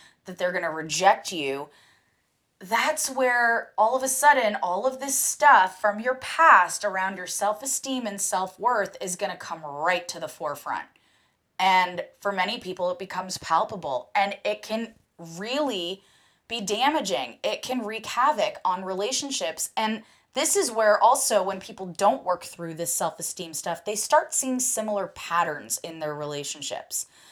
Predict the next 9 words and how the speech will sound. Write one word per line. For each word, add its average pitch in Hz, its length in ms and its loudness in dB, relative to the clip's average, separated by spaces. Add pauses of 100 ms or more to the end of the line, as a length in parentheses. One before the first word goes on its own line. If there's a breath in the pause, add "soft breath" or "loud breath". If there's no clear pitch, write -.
(240 soft breath)
Somehow 247 600 6
they're 196 240 2
sabotaging, 208 1500 4 (460 loud breath)
or 175 640 8
they're 165 320 4
driving 160 400 2
people 151 420 -8
away, 240 1040 8 (360 soft breath)
or 185 720 6